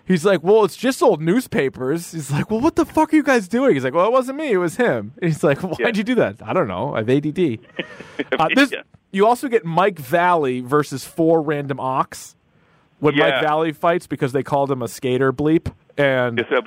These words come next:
Speaker 2: yeah, uh, something homophobic that
Speaker 1: Yes.
Speaker 2: was not. N-, if you've ever seen Mike Vallely, like, you d-, don't
Speaker 1: You're
Speaker 2: call
Speaker 1: not
Speaker 2: that guy
Speaker 1: fighting
Speaker 2: that.
Speaker 1: him. You're not fighting
Speaker 2: Yeah.
Speaker 1: him. Also, Brandon Novak, you get more of him just kinda skating. This is, I think, pre-heroin for him, or maybe during heroin. I'm not sure.
Speaker 2: I think it was, like, right at the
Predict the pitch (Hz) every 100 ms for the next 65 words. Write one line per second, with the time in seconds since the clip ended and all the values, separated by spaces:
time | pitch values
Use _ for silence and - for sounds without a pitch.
0 | 123 123 110 98 95 113 - 117 113 110
1 | 107 98 104 98 92 - 98 113 90 -
2 | 113 - 104 104 - 123 95 120 - 160
3 | 190 226 240 208 208 165 160 143 127 131
4 | 131 120 127 127 - 135 123 - 139 123
5 | - 202 233 214 90 139 117 104 87 101
6 | 95 - 165 160 131 117 110 95 101 98
7 | _ _ - 175 180 196 170 185 170 143
8 | 156 147 156 156 147 147 151 147 147 151
9 | 127 135 135 127 151 127 107 - 127 117
10 | 127 127 120 131 143 123 - 123 147 131
11 | - _ _ _ _ _ - - 165 170
12 | 214 202 247 254 262 269 285 277 285 269
13 | 302 320 277 160 170 156 143 123 - 151
14 | 143 117 113 107 110 120 120 107 - 135
15 | 165 160 151 147 117 135 151 147